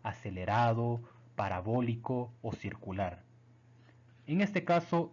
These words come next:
en el movimiento parabólico. Observen, por ejemplo, la, la situación que es de una bala de cañón que se mueve de un punto a otro. El sistema de referencia, ya de forma gráfica o un plano cartesiano,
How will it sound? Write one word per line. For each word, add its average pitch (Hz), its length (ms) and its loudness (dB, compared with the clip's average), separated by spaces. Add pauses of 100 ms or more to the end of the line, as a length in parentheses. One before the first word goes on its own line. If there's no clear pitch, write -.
en 139 180 2
el 127 100 4
movimiento 131 800 2 (140)
parabólico. 98 760 -2 (680)
Observen, 190 640 2
por 123 260 -2
ejemplo, 127 600 0 (320)
la, 117 200 -4
la 107 160 -2
situación 147 800 0
que 101 200 -4
es 110 100 -6
de 120 100 -2
una 127 300 2
bala 131 260 4
de 135 140 2
cañón 127 560 2
que 117 100 -2
se 117 160 -4
mueve 170 560 2 (220)
de 123 160 0
un 151 260 4
punto 147 640 0
a 104 100 2
otro. 123 400 0 (840)
El 120 140 -6
sistema 101 480 -4
de 101 100 0
referencia, 120 800 2
ya 104 160 -2
de 95 100 -2
forma 113 380 2
gráfica 123 560 0 (300)
o 107 100 -8
un 95 160 -6
plano 101 320 -2
cartesiano, 131 720 2